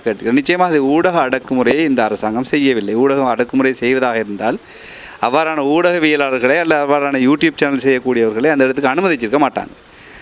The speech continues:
அனுமதிச்ச இடத்துல சபை ஒழுங்கை மீறுகின்ற போது அவ்வாறு செய்யாதீர்கள் என்று தடுக்கிறதும் அது அதற்குரிய பாதுகாப்புக்கு இருக்கக்கூடியவர்கள் செய்யக்கூடிய கடமை.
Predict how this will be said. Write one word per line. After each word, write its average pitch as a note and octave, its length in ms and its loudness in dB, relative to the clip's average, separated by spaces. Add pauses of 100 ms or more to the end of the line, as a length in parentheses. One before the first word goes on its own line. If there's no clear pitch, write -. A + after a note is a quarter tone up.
(220)
அனுமதிச்ச G#3+ 480 0
இடத்துல G3 680 0 (120)
சபை F#3+ 420 0
ஒழுங்கை F3+ 380 0
மீறுகின்ற D#3+ 460 2
போது D#3+ 440 2
அவ்வாறு D3 360 0
செய்யாதீர்கள் C#3 680 2
என்று B2 300 -2
தடுக்கிறதும் A#2+ 580 -2
அது D#3 200 2
அதற்குரிய D#3+ 520 2
பாதுகாப்புக்கு D#3+ 720 0
இருக்கக்கூடியவர்கள் D3 560 0
செய்யக்கூடிய C#3 500 0
கடமை. E3+ 360 -2